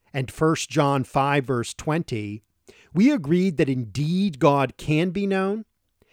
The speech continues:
and we said that God can be known, but we cannot know perfectly everything about God.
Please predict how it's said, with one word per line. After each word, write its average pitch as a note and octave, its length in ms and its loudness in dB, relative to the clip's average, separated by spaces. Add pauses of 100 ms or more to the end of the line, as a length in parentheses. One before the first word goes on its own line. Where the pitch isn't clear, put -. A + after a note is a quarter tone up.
(200)
and A#2+ 120 -6
we C#3 100 2
said E3 320 2
that A2+ 160 -4
God C#3+ 320 2
can G#3+ 160 0
be A3+ 120 -2
known, C3+ 580 0 (680)
but D#3 160 0
we F3 140 0
cannot F3+ 520 0
know D3 560 2
perfectly C#3 840 -2 (120)
everything F3 680 2
about G3 340 -4
God. G2+ 400 -12